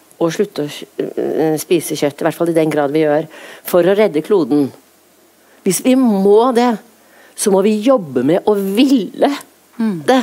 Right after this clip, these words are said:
Speaker 1: ikke sant? Så blir det mye lettere. Da er vi på parti med oss selv på en måte, da.
Speaker 2: Mm.
Speaker 1: Så det, det er, eh, for å gjøre noen ting litt, litt, det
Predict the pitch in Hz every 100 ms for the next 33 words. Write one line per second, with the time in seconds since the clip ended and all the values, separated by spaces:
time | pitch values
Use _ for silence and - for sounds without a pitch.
0 | - - - 165 185 190 180 - - 214
1 | 185 180 202 240 247 - - 240 262 190
2 | 220 233 190 202 233 185 196 208 208 226
3 | - 190 202 233 220 208 208 - - -
4 | - - 226 - 208 190 - 214 220 415
5 | 220 170 - - 262 185 156 - 226 214
6 | 226 226 202 226 196 170 165 180 175 180
7 | - 196 208 202 165 170 175 160 165 175
8 | 165 170 175 - - - - 165 180 -
9 | - - - 165 - - 151 165